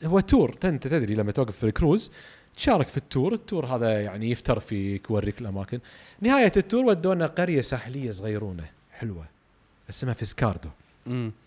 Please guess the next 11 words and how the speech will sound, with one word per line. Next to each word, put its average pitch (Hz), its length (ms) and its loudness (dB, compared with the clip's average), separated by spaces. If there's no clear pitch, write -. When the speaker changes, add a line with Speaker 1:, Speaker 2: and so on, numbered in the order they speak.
Speaker 1:
أوكي. - 160 -14
في 147 80 -6
فيسكاردو 107 540 -4
قاعد 104 140 0
أتمشى، 110 420 -4
ناس 135 240 -6
مريحين، 98 540 -4
تغدوا 95 400 -4
وكذي، 95 240 -14
قاعد - 220 -14
أتمشى. - 320 -10